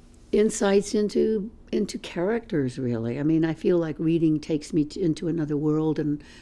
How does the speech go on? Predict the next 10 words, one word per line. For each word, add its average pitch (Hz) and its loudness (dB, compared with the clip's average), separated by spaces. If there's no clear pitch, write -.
I 156 0
can 156 0
be 165 2
another 151 0
person 170 -4
through 160 0
the 156 -4
eyes 156 -6
of 151 -8
characters 160 -2